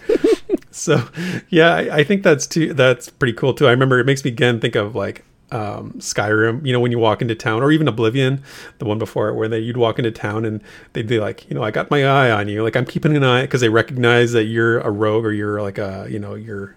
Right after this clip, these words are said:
Speaker 2: not, uh, playing, your character's not good aligned with the, the same faction as the town. And then there was other ones that were like, "Oh,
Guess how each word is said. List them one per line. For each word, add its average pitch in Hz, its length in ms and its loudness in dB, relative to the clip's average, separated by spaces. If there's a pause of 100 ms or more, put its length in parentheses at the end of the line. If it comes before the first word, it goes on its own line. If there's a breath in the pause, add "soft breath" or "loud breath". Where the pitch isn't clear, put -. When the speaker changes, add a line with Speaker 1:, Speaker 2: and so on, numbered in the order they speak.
Speaker 2:
not, 104 460 -10
uh, 98 160 -10 (340 loud breath)
playing, 117 560 -4
your 117 140 -6
character's 120 480 2
not 113 460 -4
good 113 120 4
aligned 107 340 0
with 107 120 -6
the, 101 340 -6
the 120 120 -4
same 107 260 -4
faction 107 340 -6
as 104 80 -8
the 113 80 -10
town. 107 360 -8 (380 loud breath)
And 110 140 -2
then 107 60 -2
there 107 80 -2
was 107 100 -2
other 107 180 6
ones 110 220 2
that 117 60 -2
were 98 80 -4
like, 95 160 -8
"Oh, 117 280 -6